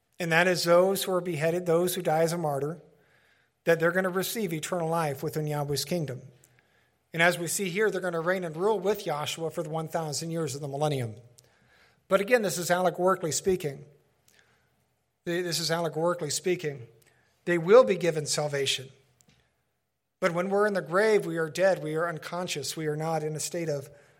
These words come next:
knowing. This notion is nothing more of the construct of Greek philosophy, this concept of the immortal soul.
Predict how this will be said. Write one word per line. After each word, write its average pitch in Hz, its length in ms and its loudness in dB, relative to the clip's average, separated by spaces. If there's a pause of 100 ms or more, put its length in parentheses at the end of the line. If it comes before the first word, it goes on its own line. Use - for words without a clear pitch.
(180)
knowing. 143 480 0 (1400)
This 202 220 4
notion 226 380 6
is 185 280 0 (520)
nothing 196 340 6
more 165 540 6 (1300)
of 170 180 0
the 160 280 -2
construct 202 680 0
of 131 120 -10
Greek 180 240 -4
philosophy, 156 720 -4 (540)
this 143 140 0
concept 160 420 -4
of 151 80 -6
the 139 120 -4
immortal 139 380 -2
soul. 135 560 -2